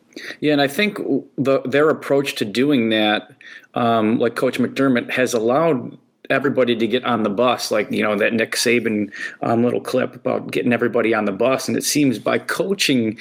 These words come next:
every player that he comes across and, and being personable to them and knowing that he cares about them, uh, he's got everybody on the bus.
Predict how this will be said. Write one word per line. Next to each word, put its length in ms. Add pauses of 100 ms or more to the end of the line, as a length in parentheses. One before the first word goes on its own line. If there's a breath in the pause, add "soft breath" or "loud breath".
(720 loud breath)
every 260
player 400
that 140
he 80
comes 260
across 420
and, 200
and 280 (240 loud breath)
being 280
personable 580
to 180
them 320
and 120
knowing 240
that 100
he 80
cares 480
about 320
them, 320 (380 loud breath)
uh, 100
he's 280
got 200
everybody 400
on 100
the 60
bus. 500